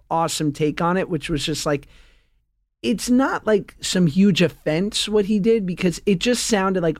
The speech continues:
overly therapized talk and extremely demanding and controlling of someone that you're with, of like, "This is unacceptable to me, and these are my boundaries, and if you cannot meet them,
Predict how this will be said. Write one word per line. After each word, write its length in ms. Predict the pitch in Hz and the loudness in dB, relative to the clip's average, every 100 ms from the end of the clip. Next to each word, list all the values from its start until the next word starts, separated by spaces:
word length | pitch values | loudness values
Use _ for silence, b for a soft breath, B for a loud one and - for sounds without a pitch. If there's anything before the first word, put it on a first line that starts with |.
| - | 0
overly 580 | 185 190 214 214 202 175 - - | 2 4 2 2 0 -4 -6 0
therapized 920 | 165 170 165 156 160 151 139 135 - | 2 2 0 -2 -2 -2 -2 -4 -10
talk 540 | - 151 131 101 - - _ _ _ _ - | -8 -6 -4 -6 -12 -20 _ _ _ _ -4
and 240 | 175 160 151 | 0 0 0
extremely 760 | 170 151 - - 196 214 220 208 | -4 -4 -6 -2 2 4 4 4
demanding 560 | 165 160 160 160 156 151 | 2 2 2 2 2 0
and 100 | 143 | 0
controlling 540 | 147 - 151 147 143 | -2 0 2 2 2
of 100 | 135 | 0
someone 540 | 135 151 147 139 135 139 | -2 -2 0 0 2 0
that 140 | 131 | 0
you're 120 | 139 | -2
with, 240 | 131 127 123 | 0 0 0
of 120 | 123 | -4
like, 240 | 123 117 b b b b b | -6 -8 b b b b b
"This 260 | 143 240 240 | 4 4 2
is 160 | 214 | 2
unacceptable 800 | 220 208 - 202 190 - 175 180 | 2 2 0 -2 -2 -2 0 0
to 120 | - | 2
me, 240 | 185 196 190 | 2 2 2
and 240 | 156 147 | -2 0
these 260 | 151 220 214 | 2 2 2
are 80 | 220 | 2
my 160 | 214 | 2
boundaries, 600 | 196 180 185 185 196 190 170 | 0 0 -2 -2 -2 -2 -2
and 160 | 151 | -4
if 160 | 139 - | -4 0
you 180 | 165 220 | 2 2
cannot 420 | 226 214 208 196 | 2 2 0 0
meet 240 | 190 185 | -2 -2
them, 280 | 190 185 180 | 0 0 -2